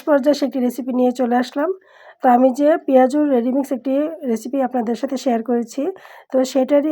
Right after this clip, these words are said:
একটি ভিডিও আর কি আজকে নিয়ে এসেছি। তো আমি পেঁয়াজু বানানোর জন্য, এম, এই রেডিমিক্সটাকে অনেক সময় ভিজিয়ে রেখেছিলাম। তো সবার কাছে আন্তরিকভাবে দুঃখিত, এ, আমি যে ডালটা ভিজিয়ে রেখেছিলাম সে ভিডিওটা আমার ডিলিট হয়ে গিয়েছে, আমি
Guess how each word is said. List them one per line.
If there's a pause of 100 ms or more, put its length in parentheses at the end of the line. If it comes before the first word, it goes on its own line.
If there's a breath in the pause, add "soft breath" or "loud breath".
একটি
ভিডিও
আর
কি
আজকে
নিয়ে
এসেছি। (500 loud breath)
তো (200)
আমি (240)
পেঁয়াজু
বানানোর
জন্য, (680 loud breath)
এম, (300)
এই
রেডিমিক্সটাকে
অনেক
সময়
ভিজিয়ে
রেখেছিলাম। (520 soft breath)
তো (200)
সবার
কাছে (220)
আন্তরিকভাবে
দুঃখিত, (760 soft breath)
এ, (280)
আমি (240)
যে
ডালটা
ভিজিয়ে
রেখেছিলাম
সে
ভিডিওটা
আমার
ডিলিট
হয়ে
গিয়েছে,
আমি